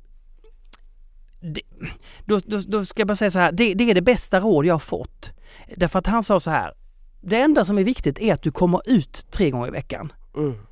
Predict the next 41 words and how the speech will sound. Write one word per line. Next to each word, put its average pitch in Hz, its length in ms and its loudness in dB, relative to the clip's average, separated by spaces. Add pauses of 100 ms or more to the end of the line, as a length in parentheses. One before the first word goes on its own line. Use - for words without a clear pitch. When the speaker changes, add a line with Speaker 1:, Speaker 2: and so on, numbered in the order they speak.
(220)
Speaker 1:
Du 147 100 0
behöver 104 320 -2
inte 151 500 2
springa 131 800 -2 (220)
si 190 340 2
och 165 60 2
så 214 160 2
långt. - 380 -4 (140)
Du 233 100 -2
kan 226 120 -4
springa 254 240 0
hundra 233 420 4
meter, 208 300 0
du 180 60 -8
kan 220 140 0
springa 247 320 0
bort 233 240 0
till 233 280 2 (600)
kvarteret 233 440 0
tar 233 80 -2
slut 208 440 2
bara 127 340 -2 (200)
och - 200 -8
tillbaka. 196 480 -2 (180)
Det 226 200 -2
enda 247 240 6
jag 220 100 2
vill 196 240 0
är 156 80 -4
att 135 80 -10
du 156 60 -6
får 165 180 -4
in 170 140 0
en 120 320 -6
vana, 135 640 -2 (220)
en 175 120 -2
Speaker 2:
Mm. 170 120 4
Speaker 1:
rutin, 143 600 -2
bara 233 240 4
ut. 233 460 -4 (200)
Speaker 2:
Ja. 135 200 -4